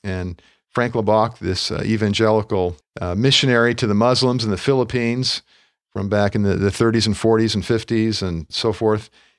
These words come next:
he says in this classic devotional book, "We really seldom do anybody much good, excepting as we share the deepest experiences of our souls."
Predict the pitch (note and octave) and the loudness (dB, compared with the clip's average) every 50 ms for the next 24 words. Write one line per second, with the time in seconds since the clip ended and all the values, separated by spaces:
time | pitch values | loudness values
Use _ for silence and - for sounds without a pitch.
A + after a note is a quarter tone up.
0 | _ _ - G#2 B2 A#2+ - C3+ B2+ A2+ G#2 A2 G2+ G2 G2 G2 F#2 - - - | _ _ -4 -2 0 2 2 4 2 2 2 0 0 0 0 0 0 -2 -4 -8
1 | - - A#2 A2+ A#2 A#2 - A#2 - - G2+ G2 G#2 G#2 G2 - - G2 F2+ F2 | -6 -2 0 0 0 0 -2 -4 -4 -4 -2 0 0 0 -2 -2 -4 -4 -4 -2
2 | G2 F2+ E2+ - - _ _ _ _ _ - G#2+ A2+ A2+ A#2+ E3 G#3+ A#3+ A#3 A#3+ | -2 -2 -2 -4 -8 _ _ _ _ _ -6 -4 -2 -2 0 2 2 2 2 0
3 | A#3 - - - - D#3 D3 D3 C#3+ D3 D3 D3 C#3 B2+ B2 A2+ - - C3 D3 | 0 0 2 2 4 4 2 2 2 0 0 0 -2 -2 -2 -2 -2 0 0 0
4 | F3 F#3 D#3 B2+ B2+ B2 B2 C3 B2 A2+ G#2+ A2 A#2 C3 C#3+ - - - G#2 F#2 | 0 -2 0 0 0 0 0 0 -2 -2 0 0 0 -2 -2 -4 -8 -10 -10 -8
5 | F2 G#2+ G2+ E2+ D2 D2+ D2+ - G#2+ A2 - _ _ _ _ _ - - A2 - | -4 -2 -2 0 0 -2 -2 -4 -8 -12 -16 _ _ _ _ _ -4 -2 0 0
6 | - - F3 F#3+ - - A3+ A3 F#3+ E3 D3+ D3 C3+ B2+ - - - B2 G#2 F#2 | 2 2 0 0 0 -2 -2 0 0 -2 0 0 0 0 0 0 0 2 2 2
7 | F2 F2+ F#2+ F#2+ F2+ G2 F#2 F2 - - - E3+ F#3+ - - G#3 G3 - - - | 2 2 0 0 -2 -4 -6 -6 -6 -4 -2 -2 -2 0 -2 -2 0 0 0 -2
8 | - - - A2+ G#2+ - - - - - C#3+ D3 D3+ D3+ D3+ D3 D3 - - C#3+ | -4 -4 -6 -4 -4 -2 -4 -4 -2 -2 0 0 2 0 0 0 -2 -2 -2 -2
9 | C#3 C#3 C3+ - - - B2+ A2+ A#2 B2 A#2+ A2+ - - - - A2 G2+ F#2 E2+ | -4 -4 -4 -6 -6 -6 -8 -6 -4 -4 -4 -2 -2 -2 0 2 2 2 2 2
10 | - - - - - - - - - | 0 -2 -6 -8 -8 -10 -10 -10 -14